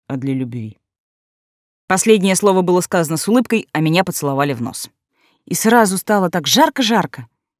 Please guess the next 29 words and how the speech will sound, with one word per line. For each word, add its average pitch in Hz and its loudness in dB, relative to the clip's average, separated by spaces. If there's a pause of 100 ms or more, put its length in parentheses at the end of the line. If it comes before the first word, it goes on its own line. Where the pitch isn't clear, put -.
(120)
и 170 -2
радостно-радостно. 202 0 (1000)
«Тёмный, 160 2 (120)
кажется, 262 0
не 277 6
все 185 -2
некроманты 151 0
одинаковы. 139 -6 (640)
Спасибо, 226 0
что 294 -2
дал 302 0
узнать 208 -4
это». 127 -10 (1120)
Время 254 6
неумолимо 226 6
близилось 196 2
к - -4
ночи, 214 4
так 143 -4
что - -4
Джерардо 175 0
переключился 165 -4 (280)
на 233 6
не 320 10
менее 147 6
важные, 185 2
чем 170 -2
поцелуи, 175 -2
дела, 160 0